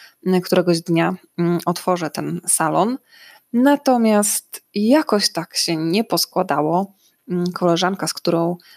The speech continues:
e, też podzieliłam ten pomysł, e,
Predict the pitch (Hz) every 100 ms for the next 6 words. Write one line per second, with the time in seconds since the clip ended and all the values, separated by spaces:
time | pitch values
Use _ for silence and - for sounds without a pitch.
0 | _ 180 170 165 175 - - 180 170 190
1 | 190 165 156 - 170 - 165 - 185 185
2 | 170 - - 190 165 165